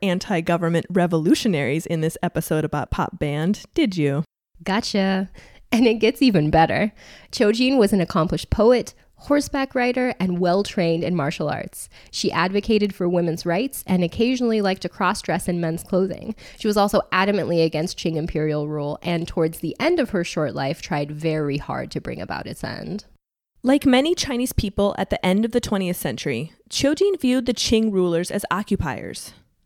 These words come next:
Speaker 1: The Qing dynasty was, in fact, founded in sixteen forty-four by the Manchus, an ethnic group from North China, distinct from Han Chinese.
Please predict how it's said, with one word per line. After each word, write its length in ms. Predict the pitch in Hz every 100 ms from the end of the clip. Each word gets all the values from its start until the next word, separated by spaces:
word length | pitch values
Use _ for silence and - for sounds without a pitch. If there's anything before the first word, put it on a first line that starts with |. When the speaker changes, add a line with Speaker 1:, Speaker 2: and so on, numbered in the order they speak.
| _
Speaker 1:
The 80 | -
Qing 280 | - 302 349
dynasty 540 | 277 220 226 - 247
was, 340 | 220 185 190 208
in 100 | 220
fact, 360 | - 170 -
founded 440 | - 196 185 220 233
in 140 | 196
sixteen 460 | - 233 - - 254
forty-four 720 | - 208 214 - 151 147 180 -
by 160 | 185
the 120 | 190 208
Manchus, 680 | 214 240 - 147 - - - _ _
an 140 | 214 -
ethnic 360 | 233 - 285 285
group 280 | 233 220
from 200 | - 226
North 300 | 202 202 208
China, 500 | - - 165 151 147 - _ _ -
distinct 640 | 220 - - 294 - -
from 160 | - 196
Han 260 | - 175 170
Chinese. 640 | 180 165 185 147 - -